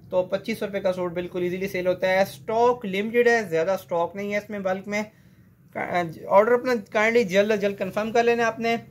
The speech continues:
और चैनल अगर आपने हमारा अभी तक सब्सक्राइब नहीं किया हो तो जल्दी से कर लें सब्सक्राइब, बेल आइकन पे कर लें क्लिक,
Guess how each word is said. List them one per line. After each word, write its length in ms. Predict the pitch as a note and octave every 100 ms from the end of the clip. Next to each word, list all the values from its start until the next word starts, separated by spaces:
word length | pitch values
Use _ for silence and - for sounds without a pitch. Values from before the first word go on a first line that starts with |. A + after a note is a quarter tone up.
| - - -
और 240 | A3 A3+ G3
चैनल 360 | - C4 D4
अगर 120 | C#4
आपने 200 | C4+ B3+
हमारा 160 | B3+ B3
अभी 160 | A#3+ C4
तक 160 | B3+
सब्सक्राइब 500 | B3+ A3 - A3 A3+
नहीं 120 | A#3
किया 160 | G#3 A3
हो 80 | G#3
तो 80 | G3
जल्दी 300 | F#3+ G3 G#3+
से 180 | G#3+
कर 220 | G3+ F#3+ F#3
लें 160 | F#3
सब्सक्राइब, 840 | F3+ D#3+ - D#3+ E3+ F3+ G3 F#3+ -
बेल 200 | G3+ G#3
आइकन 220 | G3+ F#3+
पे 200 | F3+ F3+
कर 240 | - E3+ D#3
लें 360 | D#3 D#3+ D#3
क्लिक, 280 | - D#3 -